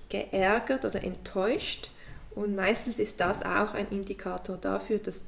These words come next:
das deine, ähm, Liebessprache ist. Zum Beispiel mich hat es damals so sehr beschäftigt, als ich in Kapstadt war, habe ich zum aller-, allerersten Mal ein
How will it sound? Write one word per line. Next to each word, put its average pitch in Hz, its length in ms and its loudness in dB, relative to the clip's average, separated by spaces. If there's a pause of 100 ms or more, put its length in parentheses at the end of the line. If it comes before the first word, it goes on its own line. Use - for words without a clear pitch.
(160)
das 190 400 4 (440)
deine, 180 440 0 (680)
ähm, 180 420 -2 (400)
Liebessprache 190 760 2
ist. - 420 -6 (680)
Zum 208 160 -6
Beispiel 220 480 8
mich 226 500 6 (380)
hat 220 180 4
es 247 200 8
damals 202 680 6
so 226 480 8
sehr 208 320 4
beschäftigt, 202 760 2
als 185 240 2
ich 185 200 -4
in 180 300 -4
Kapstadt 226 500 -2
war, 208 160 4
habe 196 160 0
ich - 140 -4
zum 190 340 -2 (320)
aller-, 208 220 8
allerersten 202 580 6
Mal 190 380 6
ein 180 580 0